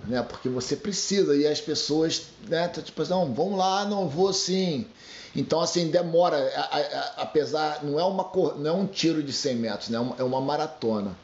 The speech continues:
Então, você precisa, primeiro que as pessoas têm que ganhar a consideração das pessoas pra saber que, pô, o trabalho é sério, as pessoas vê que você consegue,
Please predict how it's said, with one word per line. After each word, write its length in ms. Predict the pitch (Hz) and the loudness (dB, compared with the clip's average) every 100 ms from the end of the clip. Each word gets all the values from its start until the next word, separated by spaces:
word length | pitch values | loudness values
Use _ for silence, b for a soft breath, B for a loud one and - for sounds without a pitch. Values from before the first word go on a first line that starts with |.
| B B B | B B B
Então, 180 | - 123 | -4 0
você 200 | 123 - | 0 -2
precisa, 540 | - 131 123 - 135 127 | -2 -4 -4 -2 -2 0
primeiro 340 | 143 156 214 | 0 0 0
que 80 | 208 | 0
as 120 | - | -2
pessoas 600 | - 139 - 151 139 - - B B - - | -2 -2 2 2 2 -2 -12 B B -20 -4
têm 160 | 147 | -2
que 120 | 151 147 | -2 0
ganhar 480 | 143 143 156 156 | 2 2 2 0
a 20 | 139 | -2
consideração 880 | 147 170 - 165 156 120 - 151 | -2 -2 2 2 2 0 -2 0
das 160 | 147 143 | 0 0
pessoas 480 | 131 110 - 127 110 | -2 -2 0 0 0
pra 160 | 123 | -4
saber 300 | - 113 120 | -2 -4 -2
que, 140 | 120 110 - - - - - - - | -4 -8 -14 -20 -20 -20 -20 -20 -2
pô, 80 | |
o 160 | 107 95 - | -2 -2 -6
trabalho 380 | - 110 113 110 | -4 0 0 0
é 60 | |
sério, 640 | 87 - 123 127 127 123 120 B B B B B | -2 -2 2 2 2 0 -6 B B B B B
as 160 | 95 - | -6 -4
pessoas 400 | 117 - 120 101 | -2 0 0 0
vê 280 | 95 135 | 0 0
que 100 | 147 | 0
você 300 | 120 123 - | -4 -2 -2
consegue, 800 | 139 123 107 139 139 135 131 104 | -2 -2 0 2 2 2 0 0